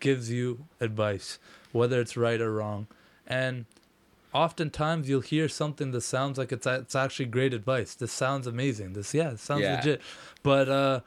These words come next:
Speaker 1: you don't even know how to really apply it to yourself. So you kinda just like, "I heard you, but I, I don't,
Speaker 2: Mm.
Speaker 1: how am I gonna apply this to my life?"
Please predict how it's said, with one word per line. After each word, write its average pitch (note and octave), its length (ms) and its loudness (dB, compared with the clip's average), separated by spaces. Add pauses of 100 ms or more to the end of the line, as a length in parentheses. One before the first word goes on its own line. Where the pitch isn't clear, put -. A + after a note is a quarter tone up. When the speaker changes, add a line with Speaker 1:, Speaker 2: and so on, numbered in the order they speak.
(240)
Speaker 1:
you C3+ 160 4
don't F3+ 180 4
even F3 220 0
know C#3+ 160 4
how D3 120 6
to C#3 120 2
really C3+ 260 4
apply C3 360 2
it C3 100 -2
to C3 100 0
yourself. B2+ 400 0
So B2+ 140 -2
you B2 140 0
kinda D#3 340 0
just C3+ 260 -2
like, A#2+ 200 2 (420)
"I G3 160 4
heard C#3+ 340 4
you, C#3 240 0 (200)
but B2+ 200 2
I, C#3+ 220 0
I B2+ 100 2
don't, C#3 260 -2 (180)
Speaker 2:
Mm. C3 420 2
Speaker 1:
how D3 100 2
am E3 100 0
I D#3+ 60 2
gonna D3+ 120 2
apply C#3 260 2
this C#3 160 -2
to D3 100 -6
my B2+ 120 0
life?" B2+ 220 2